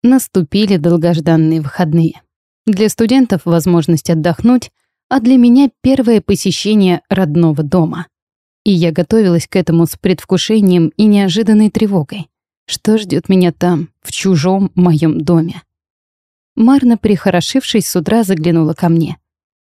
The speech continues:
«Ты готова, Риан?» «Почти». Я боролась с неудобными завязками платья.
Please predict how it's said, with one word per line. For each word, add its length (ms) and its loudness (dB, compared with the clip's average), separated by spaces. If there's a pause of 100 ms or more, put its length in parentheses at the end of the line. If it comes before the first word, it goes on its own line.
(260)
«Ты 140 0
готова, 420 0
Риан?» 340 0 (760)
«Почти». 560 0 (400)
Я 180 -2
боролась 520 0
с 40 -12
неудобными 580 2
завязками 520 0
платья. 560 -4